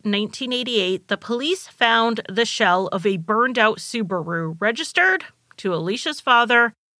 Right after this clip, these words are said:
John Markovic. It was thirteen miles from his house, and he said it had been stolen in the overnight hours, at some point after one A M. One of the articles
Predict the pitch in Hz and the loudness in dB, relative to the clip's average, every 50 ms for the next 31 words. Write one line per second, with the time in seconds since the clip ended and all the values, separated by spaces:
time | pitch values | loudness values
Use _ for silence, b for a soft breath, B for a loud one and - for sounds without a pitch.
0 | _ - - 214 202 202 202 202 170 190 175 156 156 - - 160 165 - - - | _ 0 2 4 4 4 4 2 -2 -2 -4 -4 -4 -6 -10 -10 -10 -12 -14 -16
1 | - _ _ _ _ _ _ _ _ _ _ _ _ - 247 254 - - - - | -20 _ _ _ _ _ _ _ _ _ _ _ _ 2 4 4 2 0 -2 0
2 | 220 220 214 220 196 - - - - _ - 269 285 - - - - 269 269 262 | 2 2 2 2 0 -6 -12 -20 -8 _ 0 2 2 0 -2 -8 -8 -6 -6 -4
3 | 247 233 220 220 214 214 208 - - - 202 190 190 190 196 - - - 233 240 | 0 2 2 2 2 2 0 -2 -4 -2 -2 -2 -2 -6 -10 -10 -6 0 2 2
4 | 247 247 262 240 - - - 214 202 180 - - 302 330 349 - - 302 269 262 | 2 2 0 -4 -6 -6 -4 -4 -4 -4 -4 -4 -4 -4 -4 0 2 2 2 2
5 | 233 - - 233 220 - 220 208 175 - 214 208 202 - - - 262 254 254 262 | 2 0 0 0 2 2 0 0 0 0 -2 -2 -2 -6 -4 0 0 2 2 4
6 | 262 262 247 240 233 233 226 220 - - 214 - 185 214 196 202 208 196 - - | 2 2 2 0 0 0 0 0 0 0 -2 0 0 -2 0 0 -2 -4 -2 0
7 | 202 196 180 160 - - - - - _ _ _ _ _ _ _ _ - 226 240 | 2 2 2 0 -2 -6 -10 -14 -18 _ _ _ _ _ _ _ _ 0 0 0
8 | 233 - - - 285 294 302 294 - - 254 254 254 240 - - - 208 214 208 | 0 0 0 2 2 2 0 -4 -6 -4 -4 -2 -2 -4 -4 0 2 2 2 2
9 | - - 208 196 190 175 190 190 185 180 170 160 160 170 170 165 160 - 202 202 | 2 0 -2 -2 0 0 0 0 2 0 -2 -2 -4 -4 -4 -4 -6 -6 -8 -12
10 | - - _ _ _ _ _ _ _ _ _ _ _ _ _ _ _ _ _ _ | -16 -18 _ _ _ _ _ _ _ _ _ _ _ _ _ _ _ _ _ _
11 | _ _ _ _ - 214 214 262 285 320 330 285 285 285 - 233 247 240 240 226 | _ _ _ _ -6 0 2 2 4 4 2 2 0 2 4 4 6 4 4 2
12 | - 254 233 220 - | 2 2 2 2 0